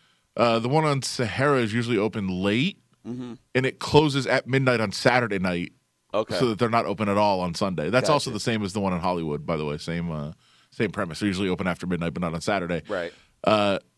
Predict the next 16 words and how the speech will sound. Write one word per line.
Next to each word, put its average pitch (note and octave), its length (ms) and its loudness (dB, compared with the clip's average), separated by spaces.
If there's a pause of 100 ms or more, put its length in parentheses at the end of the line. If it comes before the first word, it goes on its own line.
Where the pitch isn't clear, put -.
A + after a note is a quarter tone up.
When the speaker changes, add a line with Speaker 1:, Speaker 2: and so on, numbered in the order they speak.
(440)
Speaker 1:
so F3 260 2
there's G#3 220 2
a C4 220 2
bu-, C4+ 80 4
a C4 100 2
bunch C4 220 2
of G#3+ 60 0
new F3 120 6
ones, F#3 180 2
and F3+ 100 2
I, F3+ 140 4
listen, D3+ 320 0
I've G#2 300 -2
a A#2 40 2
long-standing A2+ 680 0
love, A#2 340 0